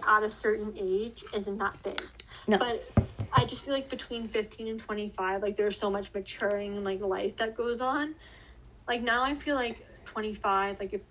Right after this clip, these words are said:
Speaker 1: I were, like, date someone twenty-six or whatever, like, honestly, I, like, that, I don't think that would be that
Speaker 2: I don't think,
Speaker 1: weird.
Speaker 2: yeah, I don't think it would be that weird. I don't
Speaker 1: But, like,
Speaker 2: think I
Speaker 1: fifteen and twenty is, like,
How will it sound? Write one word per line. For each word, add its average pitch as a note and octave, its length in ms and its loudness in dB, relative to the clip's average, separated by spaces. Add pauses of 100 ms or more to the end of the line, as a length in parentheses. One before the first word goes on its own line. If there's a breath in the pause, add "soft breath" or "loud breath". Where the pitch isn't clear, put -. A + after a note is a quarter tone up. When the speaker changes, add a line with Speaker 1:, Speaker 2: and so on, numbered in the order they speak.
(160)
Speaker 1:
I G3+ 100 -2
were, G3 80 0
like, G3 180 -2
date G3 180 -2
someone F#3+ 200 -4
twenty-six G3 680 -6
or A3+ 60 -4
whatever, A3+ 340 0
like, G3+ 200 -2
honestly, G3 560 -4
I, G3 320 -4 (920)
like, G#3+ 100 -4
that, G3+ 160 -2
I G3+ 40 -4
don't F#3+ 120 -2
think G#3 140 -2
that G3+ 80 2
would F#3+ 100 -2
be G#3 100 -4
that - 280 -2 (340)
Speaker 2:
I A#3+ 140 12
don't F4+ 200 12
think, F#4+ 260 12
Speaker 1:
weird. - 80 4
Speaker 2:
yeah, C4 100 12
I G#3+ 80 10
don't B3+ 160 8
think C#4+ 100 4
it C#4 40 6
would C4 80 2
be B3+ 80 8
that A3 200 8
weird. G#3 160 8
I G#3 300 8
don't G#3+ 160 10
Speaker 1:
But, B3 80 6
like, A3 160 8
Speaker 2:
think - 180 6
I G#3+ 100 12
Speaker 1:
fifteen C4+ 180 4
and B3 120 0 (140)
twenty A3 480 0
is, G#3 180 -6
like, G#3 220 0